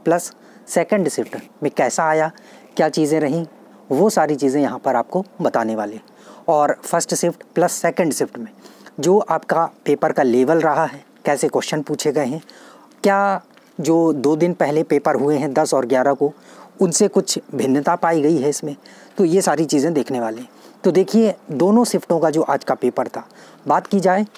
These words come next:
तो सेम वैसा ही रहा है जो दस तारीख और ग्यारह तारीख को रहा है। पैटर्न में कोई बदलाव नहीं था, जो जैसा पैटर्न था, कंप्यूटर के बाईस क्वेश्चन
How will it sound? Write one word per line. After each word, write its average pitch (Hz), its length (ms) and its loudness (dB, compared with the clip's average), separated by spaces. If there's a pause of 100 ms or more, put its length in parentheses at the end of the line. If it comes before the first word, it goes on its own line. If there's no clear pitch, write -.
(100)
तो 196 140 4
सेम 196 440 0 (360)
वैसा 147 320 0
ही 180 140 -2
रहा 160 240 2
है 170 180 -6 (440)
जो 175 320 0 (120)
दस 151 200 0
तारीख 170 300 0 (160)
और 143 120 0
ग्यारह 131 280 2
तारीख 123 280 -2
को 147 100 0
रहा 113 180 0
है। 110 120 -12 (420)
पैटर्न 180 300 0
में 190 140 2
कोई 175 340 0 (460)
बदलाव 143 400 2 (160)
नहीं 123 220 -2
था, - 180 -12 (600)
जो 185 200 2
जैसा 180 260 0
पैटर्न 160 400 0
था, 160 200 -8 (160)
कंप्यूटर 156 460 0
के 165 220 0 (320)
बाईस 143 220 0
क्वेश्चन 165 420 -2